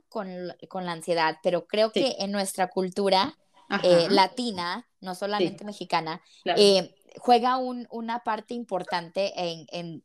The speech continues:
Speaker 1: entre chicas, ¿no? Entre, entre ser mujer. Eh, a
Speaker 2: Ujú.
Speaker 1: muchas nos afecta un poco o bastante el tener la casa limpia siempre. O sea,
Speaker 2: Ujú.
Speaker 1: subrayo la palabra de siempre.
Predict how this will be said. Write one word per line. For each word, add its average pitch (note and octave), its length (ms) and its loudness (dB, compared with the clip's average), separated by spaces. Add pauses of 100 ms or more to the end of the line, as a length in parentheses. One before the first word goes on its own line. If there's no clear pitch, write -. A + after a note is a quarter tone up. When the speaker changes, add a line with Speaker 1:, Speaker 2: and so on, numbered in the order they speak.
(120)
Speaker 1:
entre G3 260 4
chicas, F#3 400 0
¿no? F3+ 100 4
Entre, F3 380 2
entre E3+ 240 -4
ser G3+ 200 4
mujer. G3+ 400 -2 (440)
Eh, G3 180 8
a G3+ 80 8
Speaker 2:
Ujú. F#3+ 80 2
Speaker 1:
muchas D#4 440 0
nos E4 180 -6
afecta A3 420 -2
un B3+ 160 -6
poco G#3 480 -4
o G3+ 120 0
bastante F#3 800 -2 (420)
el G#3+ 200 6
tener A3+ 320 4
la D4 160 0
casa C#4 300 -4
limpia C4 580 -4
siempre. D4 880 -2 (400)
O F3+ 80 -10
sea, F#3 280 2
Speaker 2:
Ujú. A3+ 100 8
Speaker 1:
subrayo A3+ 760 2
la G#3+ 160 0
palabra F#3 540 0
de F#3+ 180 -2 (160)
siempre. A#3+ 840 -4